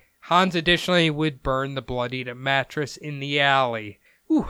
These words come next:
so there it is. That is a fucking, I mean, could you imagine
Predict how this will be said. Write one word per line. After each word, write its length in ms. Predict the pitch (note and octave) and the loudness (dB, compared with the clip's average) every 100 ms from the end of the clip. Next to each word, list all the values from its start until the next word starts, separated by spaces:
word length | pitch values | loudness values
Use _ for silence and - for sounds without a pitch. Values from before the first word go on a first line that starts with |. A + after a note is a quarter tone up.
| - | -8
so 260 | - E3 C#3+ | -4 -2 2
there 260 | E3+ F#3+ | 6 6
it 60 | G3 | 8
is. 280 | D#3+ C3+ - | 4 2 2
That 240 | E3 F3 | 2 4
is 240 | F3+ D#3 D3 | 2 0 0
a 260 | C#3+ C3+ | -2 -2
fucking, 1160 | B2 - - F#3+ G3 - - G3+ F#3 F#3 F#3 F3+ - _ _ _ | -6 -12 0 2 2 -2 -4 -2 -2 -2 -4 -6 -12 _ _ _
I 100 | E3+ | 2
mean, 300 | G3 A3 G#3+ G3 | 4 6 4 0
could 220 | - G3+ | -4 -2
you 120 | D4+ | 0
imagine 720 | B3+ E3+ E3 G3 G#3+ G3+ F#3 | 2 4 4 2 0 -2 -4